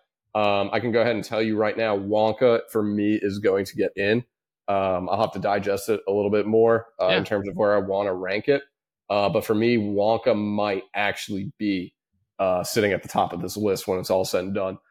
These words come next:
Speaker 1: So I think Barbie has a very good chance of, uh, not only nomina-, getting a nomination, I think it has a very good chance of winning this, this
Speaker 2: Definitely.
Speaker 1: category.
Speaker 2: So to make you feel better, so in Variety, I listed the top five.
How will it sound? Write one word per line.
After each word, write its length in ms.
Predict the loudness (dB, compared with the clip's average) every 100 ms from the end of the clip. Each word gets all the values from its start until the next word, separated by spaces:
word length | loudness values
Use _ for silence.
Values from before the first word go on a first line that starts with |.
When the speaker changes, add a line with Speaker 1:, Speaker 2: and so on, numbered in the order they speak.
| _
Speaker 1:
So 240 | 0 2 4
I 100 | 4
think 240 | 2 2
Barbie 360 | 4 4 2 0
has 180 | 0
a 60 | -2
very 260 | -2 -2 0
good 120 | -2
chance 420 | -2 -2 -2 -4 -4
of, 380 | 0 2 0 -2 -2
uh, 180 | 0 2
not 140 | 2
only 180 | 4 2
nomina-, 460 | 0 -2 -2 -6 -6
getting 240 | -2 -2 -2
a 40 |
nomination, 520 | -4 -6 -4 -6 -6 -6
I 40 |
think 160 | -4 -2
it 60 | -2
has 140 | -2
a 40 |
very 200 | -2 -2 -2
good 80 |
chance 220 | -4 -8 -6
of 80 |
winning 260 | -4 -6 -8
this, 240 | -10 -10 -12
this 120 | -10
Speaker 2:
Definitely. 260 | -4 -2 -2
Speaker 1:
category. 180 | -4 -4
Speaker 2:
So 320 | -4 -4 -4
to 140 | -6 -8
make 200 | -8 -8
you 60 | -8
feel 180 | -6 -4
better, 380 | -6 -6 -10 _ _ _ _ _ _
so 340 | -12 -4 -4 -4
in 200 | -4 -4
Variety, 500 | -2 -2 -4 -6 -16 -20 -16 -12 -8
I 60 |
listed 300 | -6 -8 -8
the 80 | -6
top 260 | -4 -6 -6
five. 360 | -12 -12 _